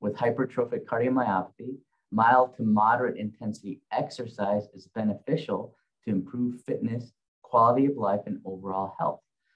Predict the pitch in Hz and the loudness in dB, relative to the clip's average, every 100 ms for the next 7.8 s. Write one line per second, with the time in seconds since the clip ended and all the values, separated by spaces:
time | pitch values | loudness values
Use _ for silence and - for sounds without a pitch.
0 | _ _ 107 101 - 127 131 127 117 113 | _ _ -4 -4 4 6 8 8 6 4
1 | 113 107 104 101 123 110 - 104 - 135 | 0 2 0 -2 -2 -2 4 2 4 2
2 | 160 - 165 160 151 147 131 117 113 143 | 2 0 -2 4 6 6 2 0 -2 -2
3 | 180 143 101 - - _ - - 107 107 | 0 0 0 -2 -10 _ -2 -2 0 -4
4 | - 117 98 101 101 104 98 - 123 - | -6 -6 -2 -2 -2 -4 -6 -2 -2 -2
5 | - _ _ _ _ _ _ _ _ _ | -10 _ _ _ _ _ _ _ _ _
6 | _ _ _ _ 107 - 120 - - 107 | _ _ _ _ -6 0 0 0 4 6
7 | 107 135 139 - 143 143 156 - | 6 4 2 0 0 2 -4 -8